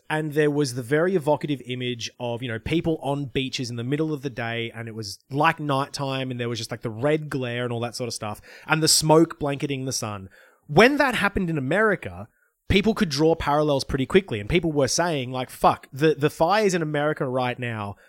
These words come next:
look a lot like the fires in Australia, look a lot like the fires in fucking Siberia," and all of that sort of shit was connected. But I haven't seen anyone talking about the fact that these floods that are hitting Lismore, Ballina, Byron Bay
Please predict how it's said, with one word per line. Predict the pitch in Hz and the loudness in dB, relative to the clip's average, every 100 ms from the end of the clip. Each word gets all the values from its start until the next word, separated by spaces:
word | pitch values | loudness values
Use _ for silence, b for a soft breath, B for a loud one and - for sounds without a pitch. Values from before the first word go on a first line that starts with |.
| b | b
look | 139 156 190 | 4 6 8
a | 165 | 6
lot | 143 156 165 | 4 4 4
like | 160 147 | -2 -2
the | 156 | -6
fires | - 127 127 127 123 | -2 0 2 0 -2
in | 123 | -6
Australia, | 117 - 170 175 170 170 | -8 0 4 6 6 4
look | 139 123 | 2 -4
a | |
lot | 123 123 | -4 -4
like | 123 117 | -6 -8
the | 123 | -6
fires | 127 117 120 117 | -4 -4 -4 -6
in | 113 | -8
fucking | 131 123 117 | -8 -6 -8
Siberia," | 110 95 98 139 160 151 143 135 117 | -10 -12 -4 2 4 4 4 2 -2
and | 117 | -6
all | 135 185 | 2 4
of | 208 | 4
that | 156 | 0
sort | 135 117 | -2 -6
of | |
shit | - 120 | -8 -8
was | 104 | -10
connected. | - 139 175 - 95 b b b b _ | -8 -6 -4 -6 -12 b b b b _
But | 185 | 2
I | 185 | 4
haven't | - 233 294 269 | 6 4 4 0
seen | - 196 190 220 220 | 0 2 2 0 -4
anyone | 165 180 202 165 143 | -4 -2 0 0 0
talking | 147 151 190 | 2 2 2
about | 160 147 | -2 -2
the | - | -4
fact | 147 139 | -6 -6
that | 135 117 | -10 -4
these | 160 208 - | -2 0 -2
floods | - 180 165 117 117 | -2 0 0 0 -4
that | 135 | -6
are | 123 | -8
hitting | - 139 127 120 | -8 -6 -4 -2
Lismore, | 151 160 156 147 147 120 - | 2 2 2 2 0 -2 -6
Ballina, | 147 135 131 127 123 | -4 -2 -2 -2 -4
Byron | 123 127 123 120 | -2 -2 -2 -2
Bay | 127 117 | -2 -2